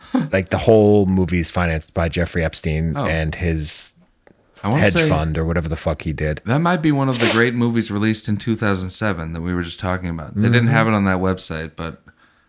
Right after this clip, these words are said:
Speaker 1: uh, <laughs>
Speaker 2: It should have been the top number one on the list.
Speaker 1: Yes, yes, yes.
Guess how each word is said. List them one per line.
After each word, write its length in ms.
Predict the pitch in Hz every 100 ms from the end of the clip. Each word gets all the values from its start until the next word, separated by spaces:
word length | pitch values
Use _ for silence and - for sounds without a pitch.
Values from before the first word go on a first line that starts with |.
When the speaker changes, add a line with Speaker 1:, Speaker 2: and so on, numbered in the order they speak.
| _
Speaker 1:
uh, 440 | - 82 82 80 - - _ -
<laughs> 60 | - - -
Speaker 2:
It 80 | -
should 160 | -
have 80 | 151
been 140 | 120 95
the 40 |
top 380 | - 101 92 - - 58
number 340 | 78 98 101 90
one 540 | 90 101 92 87 78 - 60 -
on 140 | 98
the 80 | 92
list. 440 | 90 107 85 - - -
Speaker 1:
Yes, 180 | 85 85
yes, 140 | 85
yes. 280 | 87 87 95